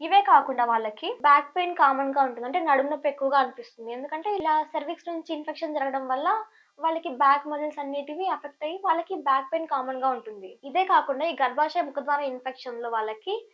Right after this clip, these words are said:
బ్లీడింగ్ అనేది కామన్‌గా ఉంటుంది. ఎప్పుడంటే సెక్షువల్ ఇంటర్‌కోర్స్ తర్వాత వాళ్ళకి బ్లీడింగ్ కామన్‌గా ఉంటుంది. బ్లీడింగ్ అంటే బయటికి రక్తం వస్తూ ఉంటుంది. ఇది నార్మల్‌గా సెక్షువల్ ఇంటర్‌కోర్స్ తర్వాత బ్లీడింగ్ రావడం అనేది ఒక అబ్‌నార్మల్ కండిషన్. అంటే నార్మల్ కాదు, మన బాడీలో ఏదో జరుగుతుంది కాబట్టి అలా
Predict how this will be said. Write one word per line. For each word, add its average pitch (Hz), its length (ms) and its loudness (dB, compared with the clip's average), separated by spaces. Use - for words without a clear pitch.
బ్లీడింగ్ 339 440 -2
అనేది 330 200 -6
కామన్‌గా 269 480 0
ఉంటుంది. 233 400 -6
ఎప్పుడంటే 214 460 -4
సెక్షువల్ 277 320 -4
ఇంటర్‌కోర్స్ 294 460 -4
తర్వాత 240 320 -4
వాళ్ళకి 247 400 -4
బ్లీడింగ్ 302 400 -6
కామన్‌గా 254 400 -2
ఉంటుంది. 220 340 -10
బ్లీడింగ్ 320 280 -2
అంటే 320 220 -4
బయటికి 285 320 2
రక్తం 269 280 -2
వస్తూ 262 280 -8
ఉంటుంది. 240 420 -8
ఇది 311 160 -2
నార్మల్‌గా 311 600 2
సెక్షువల్ 339 380 -4
ఇంటర్‌కోర్స్ 302 360 -4
తర్వాత 285 220 -2
బ్లీడింగ్ 294 400 -2
రావడం 262 260 2
అనేది 285 180 -2
ఒక 359 140 -6
అబ్‌నార్మల్ 277 460 0
కండిషన్. 226 460 -8
అంటే 320 140 2
నార్మల్ 277 440 4
కాదు, 277 260 0
మన 330 200 -4
బాడీలో 254 380 2
ఏదో 247 180 -4
జరుగుతుంది 269 460 -6
కాబట్టి 247 360 -2
అలా 381 180 2